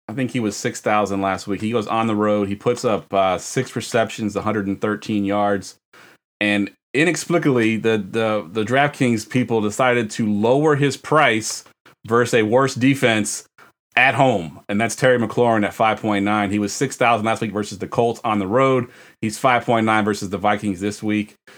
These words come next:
Uh, we've seen Heinicke just targets the hell out of him, and, uh, you know, as a, as a, you know, someone that's gonna roster a receiver, that's what you want from your quarterback. Even when he's covered, he throws him the ball, and McLaurin's been coming through for him. So at five point nine versus the, the Vikings, uh, I like McLaurin a lot this week.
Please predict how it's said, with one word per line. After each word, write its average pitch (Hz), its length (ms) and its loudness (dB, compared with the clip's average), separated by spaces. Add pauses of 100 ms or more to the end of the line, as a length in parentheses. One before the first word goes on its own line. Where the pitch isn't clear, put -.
(140)
Uh, 92 280 0
we've 107 200 0
seen 110 420 -2
Heinicke 110 560 -4
just 98 180 -4
targets 98 360 0
the 90 80 -4
hell 95 180 0
out 87 160 0
of 82 140 -6
him, 85 240 -10
and, 90 160 -6
uh, 87 120 -4
you 92 140 -6
know, 92 300 -8
as 92 200 -2
a, 95 160 -4 (200)
as 92 180 -6
a, 90 80 -12 (180)
you 101 100 -8
know, 90 40 -6
someone 113 240 -2
that's 98 100 -2
gonna 98 140 -2
roster 104 380 0
a 101 40 0
receiver, 110 380 -2
that's 98 140 -2
what 98 100 -6
you 101 80 -2
want 101 240 -2
from 98 80 -4
your 92 80 -4
quarterback. 101 560 0 (560)
Even 143 220 4
when 135 100 4
he's 117 140 0
covered, 127 300 4
he 104 40 -6
throws 110 220 0
him 104 80 2
the 95 80 0
ball, 87 320 0
and 90 160 -6
McLaurin's 104 400 -2
been 98 160 -4
coming 101 240 -2
through 104 180 -4
for 87 300 -6
him. 85 80 -8
So 92 260 -2
at 90 160 -4
five 117 240 2
point 104 220 -2
nine 98 180 0
versus 95 280 -6
the, 95 180 -4
the 90 120 -8
Vikings, 95 520 -4 (400)
uh, - 20 -10
I 87 200 0
like 101 180 -2
McLaurin 92 380 -6
a 85 40 -6
lot 87 220 -4
this 82 180 -12
week. 85 280 -10